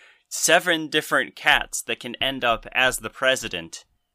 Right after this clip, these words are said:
depending on, you know, various decisions that you make throughout the game, depending on which characters you choose to play as or which paths you decide to follow. But when you're making a sequel, you sort of have to figure out which one of those pathways,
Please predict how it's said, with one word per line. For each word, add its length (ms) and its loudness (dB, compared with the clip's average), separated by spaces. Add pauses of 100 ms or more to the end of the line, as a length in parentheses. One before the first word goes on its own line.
(180)
depending 500 -2
on, 560 2
you 120 -2
know, 100 2
various 340 2
decisions 540 -2
that 140 -2
you 80 -4
make 240 2
throughout 340 0
the 60 -10
game, 240 -2
depending 340 -6
on 80 -8
which 180 -8
characters 560 2
you 140 -8
choose 460 -8
to 160 -18
play 360 4
as 280 4
or 100 -8
which 240 -12 (400)
paths 400 2
you 100 -6
decide 380 0
to 60 -20
follow. 560 2 (440)
But 200 2
when 140 -2
you're 120 -2
making 340 0
a 60 2
sequel, 800 -2 (560)
you 160 -2
sort 260 2
of 60 -4
have 180 4
to 80 -4
figure 320 2
out 200 6
which 300 -2
one 240 2
of 160 -2
those 240 2
pathways, 720 2